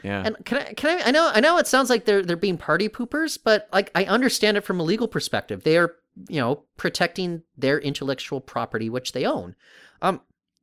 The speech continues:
Speaker 2: guess what? You're free to make this at your own home. It just means you can't upload it to YouTube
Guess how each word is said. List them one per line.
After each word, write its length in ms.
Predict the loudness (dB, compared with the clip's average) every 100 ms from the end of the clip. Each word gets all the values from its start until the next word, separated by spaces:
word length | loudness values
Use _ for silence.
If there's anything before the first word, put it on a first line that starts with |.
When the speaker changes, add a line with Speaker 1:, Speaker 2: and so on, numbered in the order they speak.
| _
Speaker 2:
guess 160 | -2 2
what? 100 | 2
You're 120 | 0
free 280 | -4 -4 0
to 80 | 2
make 260 | 2 -2
this 280 | -2 -2 -2
at 140 | -2 0
your 140 | 2
own 100 | 2
home. 480 | 2 2 2 -2 -10 _ _ _ _ _ _ _ _ -10
It 60 |
just 140 | -4 0
means 160 | 0
you 60 | 0
can't 200 | 0 0
upload 360 | 0 0 0 0
it 120 | -4
to 100 | -4
YouTube 460 | -4 -4 -8 -12